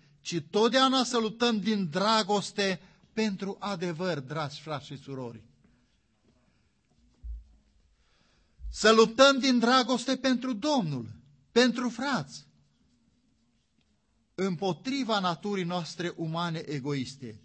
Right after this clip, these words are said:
aranjamentelor demonice, care, așa cum putem vedea, predomină astăzi mai mult ca oricând în această lume. Marele nostru adversar, Satan,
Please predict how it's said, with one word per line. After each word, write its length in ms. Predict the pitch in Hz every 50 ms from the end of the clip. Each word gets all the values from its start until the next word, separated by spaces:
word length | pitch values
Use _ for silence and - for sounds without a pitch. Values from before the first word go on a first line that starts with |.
| _ _ _ _ _ _
aranjamentelor 1400 | _ 190 190 196 196 196 196 196 180 151 185 190 185 180 214 254 277 262 226 233 233 214 202 190 185 170 151 - - - - _ _ _ _ _
demonice, 1000 | - 131 196 208 202 196 233 285 269 233 180 156 131 - - 143 123 113 - - - _ _ _ _ _ _ _ _ _ _ _ _ _ _ _ _ _ _
care, 240 | - 190 202 202 196
așa 300 | 180 160 - 233 254 262
cum 200 | - 302 262 214
putem 340 | 254 254 240 262 262 262
vedea, 460 | 226 214 233 226 175 247 240 240 233 240
predomină 1000 | - 214 208 202 175 156 156 165 233 247 247 247 233 226 233 226 226 233 226 220 226
astăzi 560 | - 196 214 214 196 - - - 214 190 175
mai 160 | 185 196 196 202
mult 280 | 190 202 214 214 202
ca 220 | - 196 190 185 -
oricând 800 | - 202 233 233 220 220 226 - 208 208 196 180 160 147 113 113 - - _ _ _ _ _ _ _ _ _ _ _
în 180 | _ 180 185 180
această 540 | 165 151 147 - 190 180 156 - - - 156
lume. 400 | 147 143 135 113 110 107 110 - - - _ _ _ _ _ _ _ _ _ _ _ _
Marele 640 | - 127 135 151 170 202 240 247 226 220 208 190 170
nostru 360 | 165 196 220 226 226 - 196
adversar, 560 | 185 170 147 139 160 156 143 - 202 220 214 175
Satan, 600 | - - - - - 214 214 220 202 143 120 110